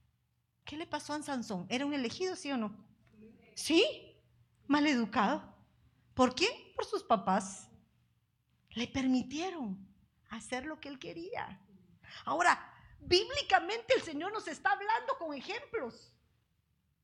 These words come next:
¿Qué estamos haciendo nosotros con los nuestros?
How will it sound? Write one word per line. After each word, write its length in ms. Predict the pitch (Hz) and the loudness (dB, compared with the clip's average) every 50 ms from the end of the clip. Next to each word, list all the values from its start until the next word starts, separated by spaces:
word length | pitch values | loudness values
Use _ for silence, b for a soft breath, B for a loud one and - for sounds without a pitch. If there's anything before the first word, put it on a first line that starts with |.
| _ _ | _ _
¿Qué 100 | - 262 | -16 -14
estamos 380 | 240 - 262 254 269 269 262 226 | -12 -10 -6 -6 -6 -4 -4 -6
haciendo 460 | 196 - - 240 247 247 254 247 240 | -6 -6 -6 -6 -6 -6 -6 -8 -8
nosotros 540 | 214 202 190 180 - 262 269 269 - 233 - | -8 -8 -8 -8 -8 -10 -12 -12 -12 -14 -10
con 180 | - 202 190 | -8 -6 -4
los 120 | 190 185 190 | -4 -4 -4
nuestros? 760 | 247 277 285 - - - 220 - - - - - - - | -6 -6 -8 -10 -14 -18 -16 -16 -16 -16 -16 -18 -20 -20